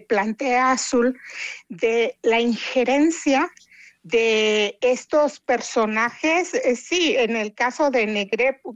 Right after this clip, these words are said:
tiene un antecedente de periodista, ¿no? Fernando Cerimedo, pues, es un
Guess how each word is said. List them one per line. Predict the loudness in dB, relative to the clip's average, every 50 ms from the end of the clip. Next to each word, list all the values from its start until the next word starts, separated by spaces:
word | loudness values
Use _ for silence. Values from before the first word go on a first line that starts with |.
| -18 _
tiene | -2 0 2 2 4 4
un | 4 4 6 6 6 4 4 4
antecedente | 2 2 0 -2 -2 -2 -2 -2 -2 0 0 -2 0
de | 0 0 -2 -2
periodista, | -4 -4 -2 0 2 2 2 2 2 0 -2 -2 -2 -2 -2
¿no? | 0 0 0 2 4 4 2 2
Fernando | 0 -2 -4 -4 -2 -2 -2 -2 0 2 2 0 0 -4 -12 -18 -18 -18 -20
Cerimedo, | -6 -2 -2 -2 -2 -4 -4 -4 -2 0 0 0 2 2 2 2 2 _
pues, | 0 0 0 0 0 0
es | 0 0 0 0 2
un | 2 4 4 4 2 2